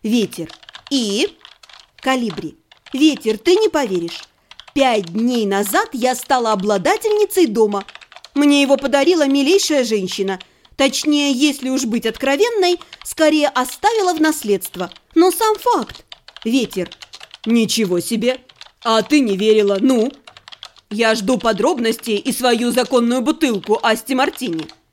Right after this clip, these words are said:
Колибри. Да я сама в шоке. От меня требуется его отремонтировать, и даже средства на это выделили. Соль. А что это за дом-то? Где? Колибри.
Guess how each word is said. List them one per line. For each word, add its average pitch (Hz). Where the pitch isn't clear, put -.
Колибри. 269
Да 320
я 440
сама 480
в -
шоке. 220
От -
меня 269
требуется 285
его 285
отремонтировать, 311
и 269
даже 311
средства 427
на 262
это 277
выделили. 196
Соль. 208
А 330
что -
это 415
за 494
дом-то? 233
Где? 339
Колибри. 226